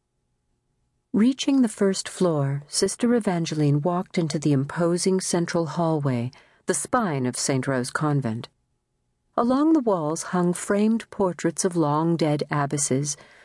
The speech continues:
distinguished sisters, and the various incarnations of the convent building itself.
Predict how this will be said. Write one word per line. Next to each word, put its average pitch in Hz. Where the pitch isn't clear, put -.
distinguished 196
sisters, 170
and 226
the 226
various 262
incarnations 175
of 160
the 180
convent 165
building 139
itself. 160